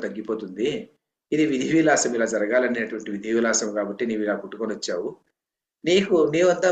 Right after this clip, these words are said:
మాకు రాజువు నీవు. మేము పాతాళ లోకంలో ఉన్నామంతే, కానీ మా పని అంతా జరుగుతున్నదంతా భూలోకంలోనే పని జరుగుతుంది. చాలా మంది దానవులు ఇదివరకే రాక్షసులుగా పుట్టారు. రాక్షసులుగా ఉన్నటువంటి చాలా మంది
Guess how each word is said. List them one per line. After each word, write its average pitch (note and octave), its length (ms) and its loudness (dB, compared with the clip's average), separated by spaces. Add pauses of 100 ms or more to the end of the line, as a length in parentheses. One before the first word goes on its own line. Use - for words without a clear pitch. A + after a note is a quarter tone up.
(120)
మాకు C3+ 220 0
రాజువు D3 340 4
నీవు. A2+ 220 0 (580)
మేము D3+ 240 -2
పాతాళ D#3+ 300 4 (100)
లోకంలో D#3 300 0 (120)
ఉన్నామంతే, C#3+ 520 -2 (520)
కానీ D3 260 2 (680)
మా B2 100 0 (120)
పని B2 200 2
అంతా D3 240 0
జరుగుతున్నదంతా C3 640 0 (100)
భూలోకంలోనే A#2+ 640 2
పని G#2+ 160 -4
జరుగుతుంది. G2 520 -6 (420)
చాలా A#2+ 260 2
మంది D3+ 160 -2 (120)
దానవులు C3+ 420 2
ఇదివరకే C#3+ 460 2 (120)
రాక్షసులుగా C#3 640 0
పుట్టారు. A#2 280 -2
రాక్షసులుగా C#3+ 500 0
ఉన్నటువంటి B2+ 480 -4
చాలా A2 220 2
మంది C3 240 2